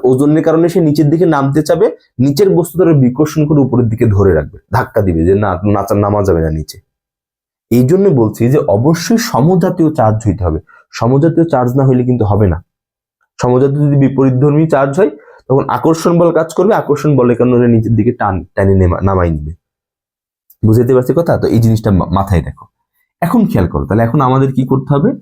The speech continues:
এই বস্তুর ভর বের করতে হবে। তাহলে আমি ধরে নিচ্ছি এই বস্তুর ভরটা হচ্ছে কত? এম ভাইয়া। তাহলে বলো,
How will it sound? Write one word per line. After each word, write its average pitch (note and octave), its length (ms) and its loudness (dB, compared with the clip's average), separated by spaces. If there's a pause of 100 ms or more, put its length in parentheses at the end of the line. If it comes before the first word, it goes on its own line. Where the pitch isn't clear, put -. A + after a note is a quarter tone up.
(320)
এই F3 120 2
বস্তুর D3+ 320 0
ভর F#2+ 400 2
বের E2 280 -2
করতে - 240 -14
হবে। - 180 -10 (680)
তাহলে C3 340 -4
আমি E3 80 2
ধরে C#3 160 2
নিচ্ছি D3 260 0
এই G#3 60 4
বস্তুর C3 360 0
ভরটা G2 480 0
হচ্ছে A2+ 280 0
কত? - 140 -2 (120)
এম D#2+ 260 2
ভাইয়া। D#2 220 -6 (680)
তাহলে A#2 160 0
বলো, F2 260 0